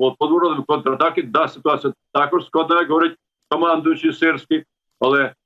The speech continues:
наші освоїли всю тактику ворога, вибивають його з основних тактичних, е, або балок, або лісосмуг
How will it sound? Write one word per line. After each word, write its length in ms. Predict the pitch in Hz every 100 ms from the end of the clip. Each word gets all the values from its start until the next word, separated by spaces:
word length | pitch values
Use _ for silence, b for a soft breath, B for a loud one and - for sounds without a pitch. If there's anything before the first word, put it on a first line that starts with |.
| -
наші 280 | 156 156
освоїли 420 | 156 - 156 165 139
всю 200 | 131 139
тактику 400 | 151 - - 139
ворога, 340 | 160 175 175 - _ -
вибивають 560 | 185 185 180 156 131 -
його 220 | 135 123 _
з 160 | 160 143 _
основних 580 | 160 160 - 180 170 143 - _ _ _ -
тактичних, 640 | 214 - 175 139 - 131 127 _ _ _ -
е, 640 | 120 123 123 123 120 123 -
або 500 | 160 151 139 127 107 _ _ _ -
балок, 420 | 180 165 160 -
або 300 | 165 160 202
лісосмуг 680 | 165 135 120 - 165 190 -